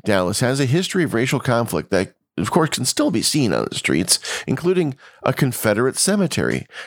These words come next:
nestled into a black neighborhood of South Dallas. Uh, above Interstate thirty, if you will, north,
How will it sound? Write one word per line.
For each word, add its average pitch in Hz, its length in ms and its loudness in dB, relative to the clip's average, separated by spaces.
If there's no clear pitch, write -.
nestled 202 400 2
into 170 260 2
a 139 40 2
black 151 460 -2
neighborhood 131 380 2
of 120 80 0
South 110 260 2
Dallas. 78 520 -2
Uh, 120 140 2
above 147 420 2
Interstate 135 600 0
thirty, 87 420 0
if 76 120 -2
you 82 80 2
will, 71 140 0
north, 104 640 -2